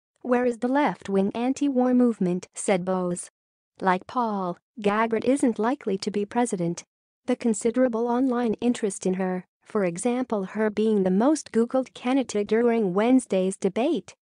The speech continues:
has not translated to a boost in polling, and she has stayed around one percent, unlike Paul,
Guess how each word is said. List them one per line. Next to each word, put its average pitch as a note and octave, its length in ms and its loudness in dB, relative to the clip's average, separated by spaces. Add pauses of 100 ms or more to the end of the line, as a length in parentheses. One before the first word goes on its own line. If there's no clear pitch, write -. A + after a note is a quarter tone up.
(100)
has B3 220 -2
not C#4 320 2
translated F#3 760 0
to G3 140 0
a F#3 60 0
boost A3 420 -2
in G3 120 0
polling, G3+ 500 -2 (220)
and B3+ 160 2
she D#4 220 0
has A#3+ 180 -2
stayed - 380 -2
around G3+ 420 0
one B3 240 2
percent, A#3+ 580 -4 (160)
unlike B3 500 2
Paul, A3 540 -4